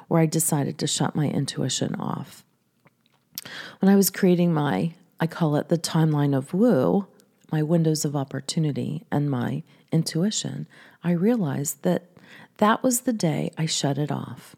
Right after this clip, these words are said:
when I was four. And most likely, there was something that shut your intuition off. Something somebody said.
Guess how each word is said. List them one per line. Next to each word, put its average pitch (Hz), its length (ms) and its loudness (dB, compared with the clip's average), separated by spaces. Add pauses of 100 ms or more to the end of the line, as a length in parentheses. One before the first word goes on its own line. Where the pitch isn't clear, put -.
when 139 160 -6
I 123 40 -6
was 131 200 -4
four. - 420 -4 (1000)
And 208 280 4
most 220 460 2
likely, 160 600 0
there 165 140 2
was 156 160 0
something 170 720 0 (220)
that 190 180 -2
shut - 280 0
your 180 160 2
intuition 160 760 -2
off. - 420 -10 (1160)
Something 151 440 0
somebody 165 440 -2
said. - 480 -10